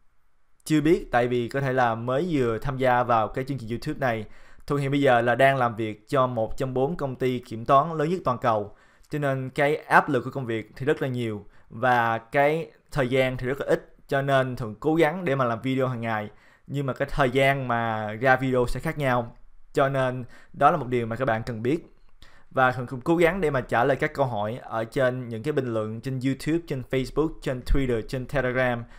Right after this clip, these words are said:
Nhưng mà thời gian thì có hạn cho nên Thuận cũng cố gắng để mà trả lời. Nhưng mà những cái mà câu hỏi mà nhiều hơn như là những cái mà tin nhắn các bạn nhắn cho Thuận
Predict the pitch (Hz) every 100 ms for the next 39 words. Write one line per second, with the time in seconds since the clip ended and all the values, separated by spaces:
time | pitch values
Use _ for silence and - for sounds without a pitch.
0 | - - 143 139 131 131 135 131 127 127
1 | 160 147 107 113 135 131 123 117 120 -
2 | 160 160 165 175 131 117 127 131 123 107
3 | 107 - - - 135 147 147 127 117 113
4 | 113 - 120 131 120 143 160 - 160 151
5 | 170 127 139 131 110 135 139 135 117 135
6 | 131 127 127 135 139 123 113 107 120 151
7 | 147 151 - 135 139 165 160 117 120 139
8 | 175 143 117 104